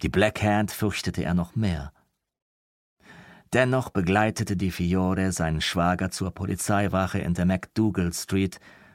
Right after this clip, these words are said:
wo die beiden nach dem diensthabenden Detective fragten.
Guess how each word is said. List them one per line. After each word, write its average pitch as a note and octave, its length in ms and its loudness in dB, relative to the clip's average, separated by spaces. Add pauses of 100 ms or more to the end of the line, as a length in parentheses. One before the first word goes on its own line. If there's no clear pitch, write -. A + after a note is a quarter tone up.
(160)
wo F#2 80 -2
die F2 100 0
beiden F#2+ 380 4
nach F2+ 160 4
dem F2 180 0
diensthabenden F#2+ 800 2
Detective F2 480 -4
fragten. C#2 720 -6